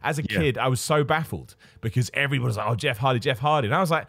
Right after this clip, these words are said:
Speaker 1: "I kinda like Matt." <laughs> And I didn't know why.
Speaker 2: <laughs>
Speaker 1: There was just no reason. It was just, there'll be
Speaker 2: Right.
Speaker 1: something deep down. And I think it's one of those situations. I probably think the Brian, after the Brian Cage feud, uh, going on to all your points, I think what would help massively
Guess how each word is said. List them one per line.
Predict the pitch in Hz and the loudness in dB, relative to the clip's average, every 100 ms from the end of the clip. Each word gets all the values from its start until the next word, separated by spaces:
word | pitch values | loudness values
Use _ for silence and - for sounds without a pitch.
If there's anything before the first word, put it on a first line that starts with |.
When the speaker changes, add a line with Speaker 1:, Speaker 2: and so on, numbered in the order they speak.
| - - | -8 -8
Speaker 1:
"I | |
kinda | 170 - 254 | -4 -2 2
like | 180 135 | 2 2
Matt." | 113 175 117 | 0 0 0
<laughs> | - - - - | -4 -8 -6 0
And | |
I | 175 | 2
didn't | 240 226 | 4 6
know | 214 | 8
why. | 220 254 156 - 185 | 8 8 4 0 -8
Speaker 2:
<laughs> | - | -2
Speaker 1:
There | 180 | 2
was | 214 | 4
just | 233 240 | 4 4
no | 214 | 4
reason. | 247 254 156 | 4 4 2
It | 147 | 2
was | 160 | 2
just, | 175 165 - | 2 0 -2
there'll | 180 180 | 2 4
be | 147 180 | 4 4
Speaker 2:
Right. | |
Speaker 1:
something | 165 185 180 180 175 | 4 2 2 0 0
deep | 160 170 | 0 0
down. | 135 175 165 | 2 4 4
And | 143 139 - - | 4 2 -2 -2
I | 135 | 2
think | 135 185 175 | 4 4 2
it's | 147 127 | -2 0
one | 147 | 2
of | 131 | 4
those | 131 131 | 4 2
situations. | 147 123 131 151 143 110 92 | -2 0 2 4 2 0 -4
I | - 165 190 185 175 156 - _ _ _ _ - | 2 4 6 4 2 -2 -6 _ _ _ _ -12
probably | - - 240 226 175 170 | -4 2 4 4 2 2
think | 151 - 143 117 - - - | 0 0 0 0 -6 -14 -6
the | 127 | -2
Brian, | 160 170 175 175 | 2 4 2 2
after | 196 190 185 | 2 2 0
the | |
Brian | 156 175 165 151 | 0 2 2 2
Cage | 151 143 110 | 4 4 2
feud, | - 82 60 73 - - - - | -4 -10 -10 -14 -16 -20 -20 -6
uh, | 92 | -4
going | 98 131 123 | 2 2 4
on | 123 | 2
to | - | 2
all | 117 131 | 0 2
your | 117 110 | 2 0
points, | - 127 92 101 | 2 0 0 0
I | 131 | 0
think | 147 147 - | 0 -4 -4
what | |
would | 117 113 | -4 0
help | 120 101 | -2 0
massively | 110 127 - 82 80 64 | -2 -2 -4 -6 -8 -10